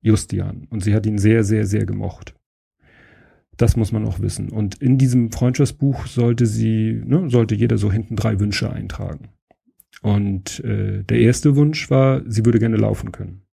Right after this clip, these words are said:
Und das zeigt natürlich, dass so behinderte Kinder, die geistig fit sind, die sind sich ihrer Behinderung bewusst, vielleicht nicht der geistigen, aber der körperlichen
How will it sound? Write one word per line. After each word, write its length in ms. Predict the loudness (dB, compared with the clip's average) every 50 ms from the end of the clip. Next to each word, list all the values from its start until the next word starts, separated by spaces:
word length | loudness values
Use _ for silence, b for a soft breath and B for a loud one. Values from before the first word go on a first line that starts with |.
| _ _ _ -10
Und 160 | -8 -6 -4
das 140 | -6 -4 0
zeigt 240 | 0 0 0 0
natürlich, 400 | -2 -4 -2 0 0 0 0 0
dass 180 | -2 -6 -4 -4
so 300 | -2 -2 0 0 -2 -2 B B B B B B B B B B B B B B B
behinderte 280 | 2 4 4 4 4 4
Kinder, 240 | 4 4 4 4 4
die 80 | 2
geistig 400 | 2 0 0 0 0 -2 -2 0
fit 180 | 0 0 0 0
sind, 580 | 0 0 2 2 2 2 0 -4 -14 -16 -16 -16 -14 -12 -10 -8 -8 -8 -10 -12 -18 -18 _
die 540 | -12 -12 -10 -10 -10 -10 -12 -6 -2 0 2
sind 160 | 2 2 0
sich 140 | 0 -2 -2
ihrer 160 | 0 0 0
Behinderung 520 | 0 2 2 2 2 2 2 2 2 0 0
bewusst, 440 | 0 2 2 2 2 2 -2 -10 -6
vielleicht 400 | -2 0 2 2 0 -2 -4 -6
nicht 160 | -6 -4 -4
der 80 | -2
geistigen, 460 | 0 0 0 0 0 0 -2 0 0 -2
aber 180 | -2 0 0
der 100 | 0 -2
körperlichen 760 | -2 0 0 0 2 2 0 0 0 -2 -2 -4 -4 -4 -6